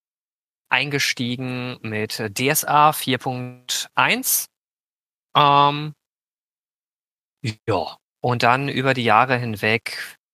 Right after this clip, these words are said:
viele, viele Systeme. Also irgendwie, ähm, Vampire the Masquerade,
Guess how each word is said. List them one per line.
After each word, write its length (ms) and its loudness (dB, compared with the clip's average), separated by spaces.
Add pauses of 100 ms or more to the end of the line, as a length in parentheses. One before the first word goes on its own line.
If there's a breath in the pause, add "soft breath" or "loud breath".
viele, 440 0
viele 280 -4
Systeme. 560 -4
Also 340 4
irgendwie, 800 0
ähm, 680 0 (440)
Vampire 420 2
the 80 0
Masquerade, 1300 -2